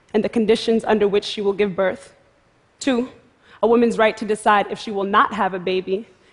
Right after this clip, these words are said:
and her options for preventing or ending a pregnancy. And three, a woman's right to parent the children that she already has in safe and healthy environments without fear of violence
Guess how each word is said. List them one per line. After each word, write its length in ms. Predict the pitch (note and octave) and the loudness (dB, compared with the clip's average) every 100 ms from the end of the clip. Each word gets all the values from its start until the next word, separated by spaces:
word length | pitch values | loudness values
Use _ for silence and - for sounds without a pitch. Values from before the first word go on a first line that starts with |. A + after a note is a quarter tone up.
| - | -2
and 80 | A3 | 0
her 140 | A3+ | 2
options 420 | G#3 G#3 - G#3+ - | 2 2 0 -2 0
for 140 | A3+ | -2
preventing 640 | - F#3+ A3 A3+ G#3 A3 - | 0 0 0 0 -2 -2 -4
or 160 | G#3+ | 0
ending 300 | A3 A3+ A3 | 2 2 2
a 80 | G3+ | 0
pregnancy. 640 | A3+ F#3+ F#3 F#3 F#3+ F#3+ - _ _ _ - | -2 -2 -2 -6 -8 -8 -10 _ _ _ 0
And 160 | A3+ A3+ | 0 2
three, 260 | G#3+ G3+ - - _ - - | 0 0 -4 -18 _ -8 -2
a 40 | |
woman's 320 | G#3 C#4 C#4 | 2 4 2
right 160 | A#3+ A#3+ | 2 0
to 40 | B3 | -2
parent 360 | - A3+ A3 | 0 2 2
the 80 | G#3+ | 0
children 380 | - A3+ G#3 G#3 | -4 -2 0 0
that 100 | F#3+ | -2
she 180 | - F3+ | -10 -2
already 380 | G#3 A3+ A#3 A#3+ | 2 2 2 0
has 500 | G3 F3+ F#3 G3 - _ _ _ _ _ - | 2 2 0 -6 -16 _ _ _ _ _ -6
in 100 | G#3+ | -6
safe 360 | - A3+ B3 - | 0 0 0 0
and 100 | A#3 | 2
healthy 360 | G#3 G#3 A3+ | 2 0 0
environments 720 | G#3+ G3 F#3+ F#3 F#3 G3+ - - _ | 0 2 2 0 -4 -10 -14 -20 _
without 380 | - - G#3+ - | -8 0 0 0
fear 240 | - A3+ A3+ | -2 -2 0
of 80 | |
violence 640 | G3 G3 F#3+ F#3 A3 - | 2 2 2 -2 -8 -14